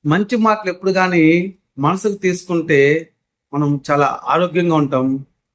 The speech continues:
చెడు మాటలు మనం తీసుకున్నామంటే మన చేష్టల వల్ల మన యొక్క ఆరోగ్యాన్ని కోల్పోవాల్సి వస్తది.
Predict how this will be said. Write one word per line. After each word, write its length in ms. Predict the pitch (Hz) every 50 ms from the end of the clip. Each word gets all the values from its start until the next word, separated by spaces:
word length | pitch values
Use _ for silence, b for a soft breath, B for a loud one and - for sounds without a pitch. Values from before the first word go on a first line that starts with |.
| - 175
చెడు 120 | 180 214
మాటలు 340 | 220 214 208 196 196 190 190
మనం 220 | 185 175 165 156
తీసుకున్నామంటే 960 | 151 151 170 160 156 160 - 170 165 151 147 143 139 135 120 143 135 135 135 139
మన 160 | 135 135 131
చేష్టల 540 | 123 117 _ - 151 160 175 175 - 190 180
వల్ల 420 | 165 156 147 135 123 120 127 131 - _ _ _ _ _ _ _ -
మన 80 | 135
యొక్క 200 | 131 127 113 -
ఆరోగ్యాన్ని 840 | 120 127 120 131 156 180 175 156 151 160 151 147 147 156 196 233 240 - _ _ _ _ _ _
కోల్పోవాల్సి 480 | 143 147 156 151 151 143 135 123 123 127
వస్తది. 420 | 120 - - 123 107 101 104 98